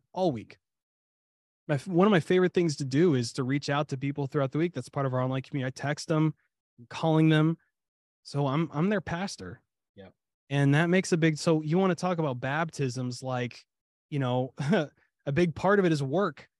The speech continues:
Speaker 2: Yeah.
Speaker 1: It's connecting with people that are part of your online community and being intentional, having lunches with them over Zoom, or if they're local to D F W, getting together with them,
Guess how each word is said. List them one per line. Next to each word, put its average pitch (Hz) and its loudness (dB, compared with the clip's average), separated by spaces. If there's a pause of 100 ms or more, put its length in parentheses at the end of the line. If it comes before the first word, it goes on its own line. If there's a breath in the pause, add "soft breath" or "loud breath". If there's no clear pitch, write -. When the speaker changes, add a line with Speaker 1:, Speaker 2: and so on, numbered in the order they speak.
(400)
Speaker 2:
Yeah. 107 -12
Speaker 1:
It's 139 -10
connecting 156 -2
with 170 0
people 185 -4
that 135 -2
are 139 -4
part 143 -6
of 151 -4
your 151 -2
online 151 -2
community 156 -4
and 131 -4
being 135 -4
intentional, 147 -6
having 139 -2
lunches 147 0
with 143 -4
them 147 -2
over 143 -2
Zoom, 135 -2
or 127 -4
if 127 -10
they're 131 -6
local 127 -2
to 131 -2
D 131 -4
F 135 -8
W, 147 -2
getting 120 -4
together 131 -2
with 127 -8
them, 101 -12